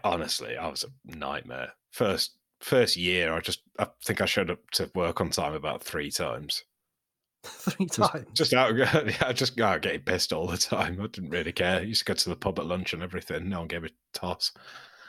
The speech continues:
Speaker 1: Um, and obviously, you're just getting yourself in situations and stuff at that age when you're working with, you know, similar age and similar-minded people. And it was all good fun.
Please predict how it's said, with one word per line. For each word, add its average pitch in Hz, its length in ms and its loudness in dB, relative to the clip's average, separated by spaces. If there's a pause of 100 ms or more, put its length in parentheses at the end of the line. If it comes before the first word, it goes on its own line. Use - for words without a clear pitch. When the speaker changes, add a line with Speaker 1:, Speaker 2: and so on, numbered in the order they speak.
(220)
Speaker 1:
Um, 85 720 0 (1000)
and 135 100 6
obviously, 120 240 4
you're 107 80 2
just 101 160 2
getting 90 240 2
yourself 85 520 2
in 82 280 -4 (100)
situations 87 720 0
and 85 140 -4
stuff - 220 -4
at 95 60 -6
that 82 200 0
age 80 180 -2
when 92 100 -6
you're 82 120 -6
working 85 360 -4
with, 80 140 -8 (760)
you 117 80 -2
know, - 140 0 (120)
similar - 400 0
age - 240 -2
and - 160 -6
similar-minded 80 680 -4
people. - 540 -8 (100)
And 175 120 2
it 208 40 6
was 156 140 6
all 104 140 6
good 78 180 -2
fun. 67 400 -6